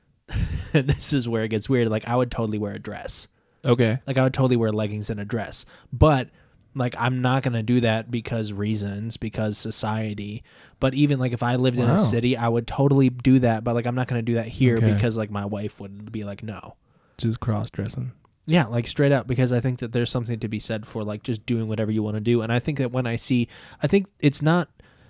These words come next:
Speaker 1: 'cause part of me feels like, "Well, you're just doing that for attention." But it's like, no, I don't
Speaker 2: Yeah.
Speaker 1: actually care about attention. Like, I just look at other people who are wearing whatever they wanna do, like a dude wearing a romper.
Speaker 2: Yeah.
Speaker 1: And I see them wearing that, and I'm like,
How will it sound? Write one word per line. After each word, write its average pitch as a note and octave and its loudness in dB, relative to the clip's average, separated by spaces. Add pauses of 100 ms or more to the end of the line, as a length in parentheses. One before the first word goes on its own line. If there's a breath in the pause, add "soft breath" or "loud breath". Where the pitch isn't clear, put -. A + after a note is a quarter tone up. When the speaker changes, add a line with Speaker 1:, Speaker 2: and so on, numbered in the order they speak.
(520 soft breath)
Speaker 1:
'cause B2+ 2 (120)
part D3 4
of D3+ 0
me C3+ 2
feels A2+ 0
like, G#2+ -4
"Well, A#2 2
you're B2+ 4
just A2+ -4
doing G#2+ -4
that G2+ -10
for - -14
attention." B2+ -6
But - -10
it's D3 -6
like, C#3 -2
no, E3+ 0
I B2+ 2
don't A#2 6
Speaker 2:
Yeah. G#2+ 4
Speaker 1:
actually C#3 0
care D3 -2
about C#3 2
attention. A2+ -6
Like, A2 -8
I B2+ 2
just C#3 2
look B2+ 2
at B2 -6
other B2+ 2
people D3 2
who C3+ 2
are A2+ 4
wearing A2 -4
whatever A2 -4
they A2 -2
wanna A2+ -2
do, B2 -4
like B2 0
a A#2+ 0
dude B2+ 4
wearing A2+ 0
a G2+ -4
romper. G2+ -6 (640)
Speaker 2:
Yeah. B2+ 10
Speaker 1:
And G#2+ 6
I A#2+ 4
see - 2
them C3 2
wearing B2 0
that, B2 -2
and A#2 -4
I'm A#2+ 0
like, A#2+ -2